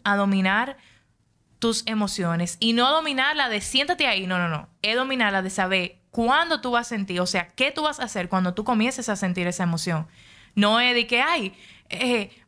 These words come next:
eh, déjame decirle que se esté tranquila, que se calle". No, porque no va, no funciona así. No, no funciona así.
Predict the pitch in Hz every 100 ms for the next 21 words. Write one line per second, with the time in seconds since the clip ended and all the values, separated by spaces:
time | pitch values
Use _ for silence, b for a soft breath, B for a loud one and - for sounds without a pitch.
0 | 208 208 214 226 208 214 285 330 339 302
1 | 330 311 262 240 233 254 302 262 302 214
2 | 214 214 233 220 202 277 220 202 202 196
3 | 208 202 220 214 220 208 220 247 196 196
4 | 180 156 170 160 _ _ _ _ 180 185
5 | 185 196 190 202 190 170 160 -